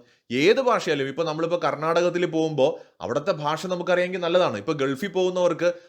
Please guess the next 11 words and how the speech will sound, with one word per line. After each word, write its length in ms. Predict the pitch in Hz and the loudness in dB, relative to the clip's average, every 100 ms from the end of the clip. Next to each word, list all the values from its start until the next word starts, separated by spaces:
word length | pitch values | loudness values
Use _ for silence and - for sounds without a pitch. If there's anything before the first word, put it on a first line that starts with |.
| - | -4
അറബി 300 | 117 151 202 | 0 2 2
അറിയാമെങ്കിൽ 500 | 190 185 185 190 196 | 2 2 -2 -2 -2
അവർക്ക് 220 | 196 196 | -2 -2
നല്ലതാണ്. 460 | 202 214 208 170 90 _ | -2 0 0 -2 -6 _
ചൈനയിൽ 440 | - 135 156 190 202 | 2 4 4 0 2
പോകുന്നവർക്ക് 640 | 190 185 190 190 185 208 | 4 4 4 2 2 2
ചൈനീസ് 420 | 170 156 180 202 196 | 2 2 0 -2 2
ഭാഷ 240 | 175 180 | 2 2
പഠിക്കാൻ 320 | 190 165 180 | -4 -4 -2
കഴിഞ്ഞാൽ 320 | 180 180 202 | -2 -2 -2
നല്ലതാണ്. 480 | 196 196 240 214 120 | -2 0 2 2 0